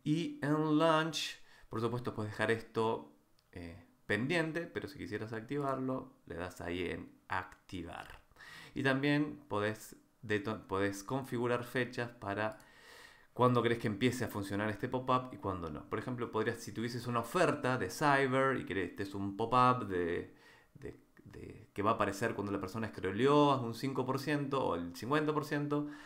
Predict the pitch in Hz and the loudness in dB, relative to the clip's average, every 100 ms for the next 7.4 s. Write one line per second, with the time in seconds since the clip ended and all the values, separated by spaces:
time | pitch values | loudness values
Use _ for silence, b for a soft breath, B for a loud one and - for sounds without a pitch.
0 | B - 131 151 139 131 127 113 117 120 | B -4 0 2 4 2 0 -2 -2 -2
1 | 113 104 110 104 - - - 123 117 120 | -4 0 0 0 -4 -12 -6 -4 -4 -4
2 | 123 131 131 135 135 127 98 101 92 85 | -2 -2 -2 -4 -2 -2 -4 -2 -4 -4
3 | - - - - - - - - - _ | -8 -12 -14 -14 -14 -12 -16 -20 -20 _
4 | _ - _ - B B B B B 131 | _ -20 _ -20 B B B B B 2
5 | 147 147 151 151 147 - - - 139 131 | 6 8 8 6 2 0 -8 2 6 8
6 | 127 131 - - - 104 - - _ - | 8 4 0 -8 -6 -6 -6 -14 _ -16
7 | - 62 - - | -12 -8 -10 -12